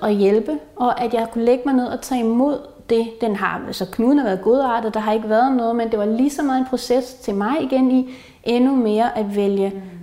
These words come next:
Speaker 1: personen Marcia til, fordi jeg har så meget, jeg brænder for, men det er jo rigtig meget den, kan man sige, arbejdsmarcia, den, den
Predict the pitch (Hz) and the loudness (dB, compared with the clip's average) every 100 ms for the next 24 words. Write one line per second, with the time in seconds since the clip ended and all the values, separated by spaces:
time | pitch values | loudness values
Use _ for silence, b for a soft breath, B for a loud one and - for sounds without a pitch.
0 | 175 202 - 330 320 330 262 202 214 233 | -6 -2 2 2 2 2 2 0 -2 -4
1 | 220 - 202 202 - 277 302 277 285 - | -4 0 0 0 -2 -2 0 0 0 -4
2 | - - - - - - - - 285 254 | -10 -16 -12 -6 -4 -4 -6 -2 0 2
3 | 220 226 247 226 226 233 254 247 214 214 | 2 2 0 0 -2 0 -2 -2 -2 0
4 | 220 220 277 285 262 269 - 285 254 180 | -2 0 0 0 -2 -8 -4 -2 0 0
5 | 220 233 - B B B B - - 226 | -2 -4 -8 B B B B -20 -2 0
6 | 208 202 - 202 202 - 202 233 262 247 | 2 0 -2 -2 0 0 0 2 2 0
7 | 214 180 185 - 190 190 196 - 220 254 | 0 0 -2 -2 -2 -2 -6 -6 -2 0